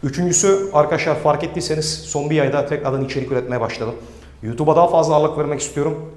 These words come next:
ama biraz ekipman ihtiyacım var. Bunu gidermek için de motosikletimi satışa çıkarttım. İlan linkini videonun yorumlarına bir yerine bırakacağım. İlgilenen arkadaşlar bir göz atabilir. Edinmek isteyen olursa eğer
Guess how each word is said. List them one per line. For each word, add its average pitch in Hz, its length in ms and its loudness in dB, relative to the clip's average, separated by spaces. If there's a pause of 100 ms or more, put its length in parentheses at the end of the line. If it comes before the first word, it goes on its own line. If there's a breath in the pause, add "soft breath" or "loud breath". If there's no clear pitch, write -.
ama 131 120 -2
biraz 139 160 2
ekipman 139 340 -2
ihtiyacım 135 460 0
var. 143 120 0 (180)
Bunu 143 140 -2
gidermek 143 380 0
için 139 200 -4
de 147 220 0
motosikletimi 135 600 -4
satışa 135 300 -6
çıkarttım. - 460 -2 (1080 loud breath)
İlan 208 380 8
linkini 202 560 6
videonun 190 280 4
yorumlarına 180 520 6
bir 180 60 4
yerine 175 220 4
bırakacağım. 165 440 4 (140)
İlgilenen 180 320 2
arkadaşlar 147 500 0
bir 165 60 0
göz 156 140 2
atabilir. 135 440 0 (100)
Edinmek 151 340 0
isteyen 143 240 -2
olursa 139 320 -2
eğer 131 180 0